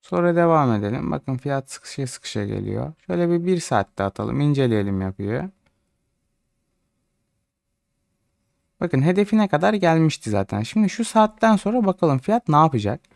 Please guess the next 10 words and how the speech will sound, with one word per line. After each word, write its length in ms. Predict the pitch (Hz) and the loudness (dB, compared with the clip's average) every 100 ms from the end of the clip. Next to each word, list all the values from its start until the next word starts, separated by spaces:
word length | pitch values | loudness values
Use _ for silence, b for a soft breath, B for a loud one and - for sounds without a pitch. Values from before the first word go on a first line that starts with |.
| b b b - | b b b -8
Bize 220 | 131 160 | 2 4
ne 140 | 127 139 | 4 6
vermek 420 | 120 101 98 98 | 4 4 -2 -6
istiyor? 400 | - - 98 - | -10 -8 -8 -8
Şöyle 260 | _ - 160 | _ -4 2
on 200 | 165 170 | 4 4
beş 220 | 143 - | 2 0
dakikada 340 | 110 - 101 98 | -6 -4 -4 -4
takip 420 | 101 95 95 98 | -4 -6 -4 -6
edelim. 340 | 95 98 147 | -4 -4 -6